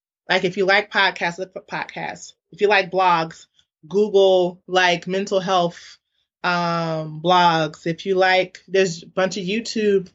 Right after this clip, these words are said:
videos and con-, like you said, contacting your H R and figuring out if you have E A P. A lot of times your E A P will give you a list of providers that they approve from. Google,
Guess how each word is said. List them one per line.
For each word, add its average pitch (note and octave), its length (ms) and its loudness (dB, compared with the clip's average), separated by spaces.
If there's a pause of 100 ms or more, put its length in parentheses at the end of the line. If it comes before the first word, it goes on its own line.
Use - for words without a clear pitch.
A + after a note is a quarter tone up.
(140)
videos D#3 760 2
and D3+ 440 0 (560)
con-, F#3+ 260 0
like F#3 200 -2
you G#3+ 60 -4
said, G3+ 280 0
contacting G3+ 560 -4
your F#3+ 120 -2
H G3 280 -2
R G3+ 360 2
and E3+ 180 0
figuring F#3+ 360 -2
out F#3 140 2
if F3 120 -4
you E3+ 80 -2
have F#3+ 300 -2
E F#3 240 -2
A F3+ 40 -8
P. F#3 380 -4 (280)
A F3 120 2
lot F3 180 4
of G3 80 -8
times A3 240 -2
your F#3+ 120 -4
E F#3 220 0
A F#3 60 -2
P G#3 200 -4
will F#3 140 2
give F#3 240 2
you F#3+ 120 6
a F3 60 6
list F3 340 2
of F#3 120 0
providers F3 800 0 (320)
that E3+ 80 0
they F3+ 160 4
approve F#3+ 420 -2
from. E3 360 -2
Google, G3+ 600 0